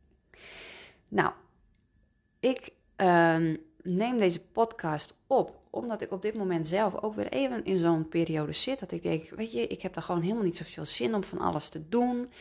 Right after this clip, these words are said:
In de eerste ga ik, ga ik heel hard werken. Hè? Eerst dan, dan denk ik, "Oh ja, bam, bam, bam, bam, bam. Dit moet klaar en dat moet klaar. En zus moet klaar en zo moet klaar."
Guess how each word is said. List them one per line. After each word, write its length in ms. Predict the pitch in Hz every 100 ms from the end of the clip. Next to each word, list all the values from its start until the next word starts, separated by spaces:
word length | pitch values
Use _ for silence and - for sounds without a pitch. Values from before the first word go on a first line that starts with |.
| - -
In 100 | 180
de 80 | -
eerste 300 | 202 214 196
ga 180 | -
ik, 140 | 165 -
ga 140 | 160
ik 100 | 156
heel 280 | - 185 170
hard 200 | 151 -
werken. 340 | 135 - -
Hè? 100 | 175
Eerst 260 | 226 190 -
dan, 420 | 165 165 165 165 -
dan 340 | 160 156 156
denk 220 | 156 156
ik, 160 | - 220
"Oh 60 | 180
ja, 120 | -
bam, 280 | 156 196 180
bam, 240 | 180 151
bam, 220 | 147 147 143
bam, 240 | 120 139
bam. 280 | 226 254 220
Dit 200 | 233 -
moet 120 | 190
klaar 260 | 214 208 190
en 80 |
dat 160 | 180 -
moet 100 | 185
klaar. 220 | 202 208
En 80 | 170
zus 160 | 214 208
moet 140 | 165
klaar 200 | 185 165
en 80 | 156
zo 140 | 220
moet 180 | 220 208
klaar." 380 | 180 180 180